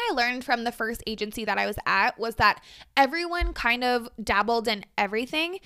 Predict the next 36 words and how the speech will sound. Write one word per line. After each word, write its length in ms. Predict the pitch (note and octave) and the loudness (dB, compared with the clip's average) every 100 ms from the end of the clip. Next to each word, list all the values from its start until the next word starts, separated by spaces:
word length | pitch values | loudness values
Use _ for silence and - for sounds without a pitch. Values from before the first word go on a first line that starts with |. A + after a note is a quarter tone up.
| - - | -18 -4
and 180 | B3+ B3+ | -2 2
no 140 | A#3 A3+ | 2 2
one 140 | C4+ | 0
had 280 | C#4 C4+ A#3+ | 0 2 2
a 80 | A3+ | -2
clear 880 | - - A#3 A#3+ A#3 A#3 A3+ A3+ - _ _ | -6 -12 -6 -2 0 0 0 -2 -6 _ _
kind 320 | - B3+ A#3+ A#3+ | -8 -2 0 4
of 460 | A#3 A3+ A3+ G#3+ - _ _ _ _ _ | 4 6 4 0 -12 _ _ _ _ _
role. 800 | G#3+ G#3 G3+ G#3 A3 B3 D#4 F4+ - | -12 -10 -4 0 2 2 2 -2 -4
So 320 | - A#3+ A#3 | -4 -2 -2
for 80 | A#3 | -4
example, 500 | A#3 C4+ B3+ C4 B3+ | -8 -10 -2 0 0
it 20 | |
was, 120 | A#3 | -2
like, 160 | G3+ G#3 | -6 -8
my 100 | G#3 | -10
manager 460 | D4 D4 C4+ C4+ | -8 -8 -4 -4
and 280 | B3 G#3+ A#3+ | -4 -6 -8
me, 260 | C4 C4 B3+ | -8 -6 -4
like, 120 | A3+ | -4
we 100 | A3+ | -4
worked 280 | A3 A#3 B3 | -4 -4 -6
on, 100 | A3+ | -8
like, 160 | G#3+ | -8
the 80 | A3+ | -10
same 580 | - A3+ G#3+ A3 A3 A3 | -10 -8 -6 -8 -8 -12
projects 560 | - - D#4+ D4+ D4 | -8 0 0 0 -4
all 140 | D4 C#4 | -2 -4
the 80 | C4+ | -4
time. 400 | C#4+ C4+ C4 C4 | -4 -2 -2 -2
So, 120 | A#3+ | -4
like, 120 | G#3 | -4
we 100 | A3+ | -4
were 120 | A3 | -4
constantly, 520 | A3 A3+ A3 G#3 A3 | -6 -8 -8 -12 -10
like, 280 | G#3+ G3+ - | -6 -6 -6